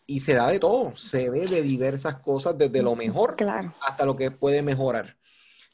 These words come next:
Speaker 1: Y entonces,
Speaker 2: Claro.
Speaker 1: eso nos ayudaría grandemente, lo, este, Lore, porque la gente se da de cuenta
Speaker 2: Ujú.
Speaker 1: si la comunicación no se está dando bien en un espacio.
Speaker 2: Claro, y entonces hay asuntos que,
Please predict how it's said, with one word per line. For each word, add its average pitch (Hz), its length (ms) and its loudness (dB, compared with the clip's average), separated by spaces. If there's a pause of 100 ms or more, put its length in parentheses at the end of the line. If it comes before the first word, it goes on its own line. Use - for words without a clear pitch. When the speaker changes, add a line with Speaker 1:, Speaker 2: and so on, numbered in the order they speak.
Speaker 1:
Y 143 140 -2
entonces, 180 320 0
Speaker 2:
Claro. 214 180 -4 (320)
Speaker 1:
eso 165 260 -6
nos 220 140 -6
ayudaría 139 680 -2
grandemente, 151 680 -6
lo, 123 180 -6
este, 120 340 -8
Lore, 127 200 -4
porque 147 260 -6
la 127 120 -2
gente 165 320 -4
se - 200 -2
da 123 140 2
de 160 160 2
cuenta 143 600 -4 (520)
Speaker 2:
Ujú. 233 380 6 (180)
Speaker 1:
si 143 300 -6
la 135 160 2
comunicación 135 760 0
no 185 80 -8
se 165 100 -8
está 147 180 -2
dando 143 280 -2
bien 175 220 -4
en 151 100 -2
un 139 120 -2
espacio. 170 580 -2 (640)
Speaker 2:
Claro, 254 360 8
y 233 80 4
entonces 262 420 0
hay 285 180 4
asuntos 302 720 0
que, 220 440 -2